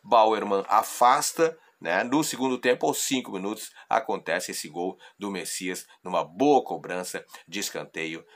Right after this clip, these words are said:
de Lucas Lima. Aos dezoito minutos, quase acontece o empate, Edson Carioca cabeceia firme e João Paulo salva. Aliás, o João Paulo foi bem na partida hoje, salvou tudo que podia salvar, né?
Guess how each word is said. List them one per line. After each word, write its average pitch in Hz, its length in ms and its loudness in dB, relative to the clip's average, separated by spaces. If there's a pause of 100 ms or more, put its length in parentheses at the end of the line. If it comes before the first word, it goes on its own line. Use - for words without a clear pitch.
(120)
de 92 140 -8
Lucas 87 420 -8
Lima. 64 360 -14
Aos 113 240 2
dezoito 107 400 -4
minutos, 139 400 -4 (200)
quase 110 420 4
acontece 95 520 -4
o 117 40 -6
empate, 123 600 0
Edson 98 240 -2
Carioca 90 500 -2 (160)
cabeceia 82 520 -2
firme 180 580 -2 (240)
e 123 80 -2
João 107 240 0
Paulo 98 320 2
salva. 76 340 -4
Aliás, 85 380 -2
o 98 60 -12
João 104 180 -4
Paulo 87 460 -2 (160)
foi 92 240 -6
bem 90 220 -6
na 95 100 0
partida - 420 -4
hoje, 98 240 -4
salvou - 320 -6
tudo 107 300 -8
que 127 100 -6
podia 110 420 -4
salvar, 151 540 2 (160)
né? 87 320 -8